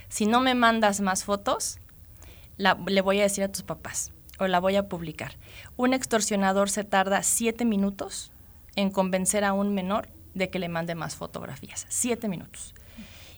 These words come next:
Y el menor se queda callado. Y de ahí empieza un ejercicio impresionante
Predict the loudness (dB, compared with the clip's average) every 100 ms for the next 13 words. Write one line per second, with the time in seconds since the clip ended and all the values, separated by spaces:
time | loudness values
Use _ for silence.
0 | -2 2 4 4 4 2 0 -4 -2 -2
1 | -2 -4 -8 -8 -12 -16 -20 -20 -20 -8
2 | 0 2 4 2 2 0 2 0 -2 -6
3 | -20 -20 -20 -10 0 0 2 0 -2 -2
4 | -4 -2 -2 0 -2 0 -2 0 0 2
5 | 0 0 -2